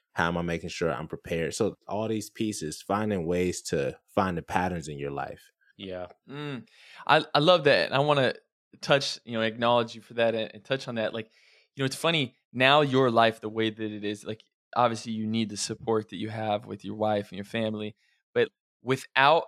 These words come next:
Speaker 3: the challenges that you have now with your new schedule, having two kids, full-time job, all this, you're forced to respect time in a different way. And it forces
Speaker 1: <laughs>
Speaker 3: you, if you want to move anything forward, like,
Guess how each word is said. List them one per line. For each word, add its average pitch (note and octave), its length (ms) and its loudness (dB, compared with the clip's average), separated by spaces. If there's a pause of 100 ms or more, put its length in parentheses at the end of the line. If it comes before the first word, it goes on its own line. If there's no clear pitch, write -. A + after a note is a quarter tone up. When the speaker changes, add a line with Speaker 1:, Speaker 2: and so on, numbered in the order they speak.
(300)
Speaker 3:
the A#2 80 -2
challenges B2+ 680 0
that A2+ 100 -6
you A#2 180 -4
have A2 260 -2
now G#2+ 160 -2
with G#2+ 200 -6
your A2 160 -2
new A2+ 640 -2
schedule, A2+ 460 -2
having G#2+ 360 -2
two - 120 -18
kids, G#2+ 360 -4
full-time A2+ 500 -6
job, G#2+ 300 0
all A2+ 160 4
this, G#2+ 220 -4 (400)
you're C#3 240 2
forced C3 680 -4
to A#2 60 -10
respect A2 560 -4
time G#2+ 300 -6
in G#2 60 -8
a G#2 80 -8
different G#2 460 -8
way. A2 160 -6
And G2 100 -4
it - 40 -4
forces B2+ 760 -4
Speaker 1:
<laughs> - 0 -
Speaker 3:
you, A2 280 -8
if A2 160 -16
you B2 140 -6
want C#3 340 -4
to - 80 -18
move B2 200 -8
anything A2 240 -8
forward, D3+ 400 -4
like, A#2 160 -4